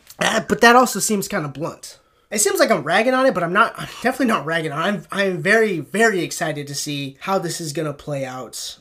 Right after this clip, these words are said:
If anything, I'm really excited to see how that space battle goes, 'cause that thing is gonna look massive. I mean, we're talking, like, if you thought the battle above Coruscant was huge, this battle looks like it's gonna be ten times that. So,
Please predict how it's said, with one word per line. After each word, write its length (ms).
If 80
anything, 240
I'm 120
really 180
excited 240
to 80
see 140
how 100
that 160
space 340
battle 260
goes, 280
'cause 160
that 220
thing 100
is 140
gonna 180
look 560
massive. 960
I 80
mean, 160
we're 80
talking, 280
like, 180
if 140
you 80
thought 300
the 80
battle 460
above 340
Coruscant 560
was 160
huge, 460
this 360
battle 380
looks 220
like 180
it's 140
gonna 200
be 380
ten 360
times 400
that. 460
So, 400